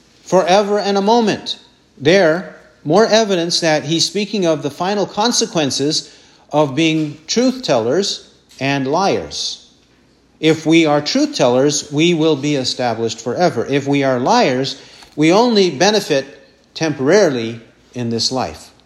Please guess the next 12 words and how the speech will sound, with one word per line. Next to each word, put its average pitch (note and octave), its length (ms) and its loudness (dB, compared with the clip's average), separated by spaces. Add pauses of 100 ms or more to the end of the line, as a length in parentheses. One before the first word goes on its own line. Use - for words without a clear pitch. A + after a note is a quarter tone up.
(1120)
Verse D3+ 260 2
twenty, G3+ 400 2
"Deceit F#3+ 640 0
is F3 220 2
in F#3+ 120 0
the F3+ 100 0
heart F3 260 2
of D#3 80 0
those D#3+ 300 2
who D#3 60 -2
devise C3+ 440 -2
evil, C3+ 320 0